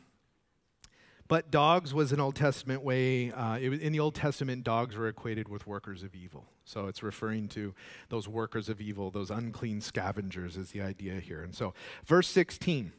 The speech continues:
"I, Jesus, have sent my angel to attest these things to you for the churches. I am the root and descendant of David, the bright morning star."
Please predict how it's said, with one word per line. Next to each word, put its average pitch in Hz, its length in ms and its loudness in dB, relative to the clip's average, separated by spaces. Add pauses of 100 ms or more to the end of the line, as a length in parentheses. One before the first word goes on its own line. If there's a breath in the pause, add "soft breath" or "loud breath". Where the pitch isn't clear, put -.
(480 soft breath)
"I, 180 200 10
Jesus, 165 480 2
have 151 120 4
sent 175 240 4
my 165 140 4
angel 160 420 4
to 151 160 2
attest - 440 2
these 156 220 -4
things 143 340 2
to 147 120 -6
you 139 200 0
for 151 420 6
the 151 120 4
churches. 117 680 0 (340 loud breath)
I 156 200 8
am 170 220 2
the 156 100 6
root 160 280 6
and 147 140 2
descendant 151 440 2
of 135 140 0
David, 135 380 4
the 123 80 2
bright 127 440 2
morning 127 460 0
star." 107 580 -2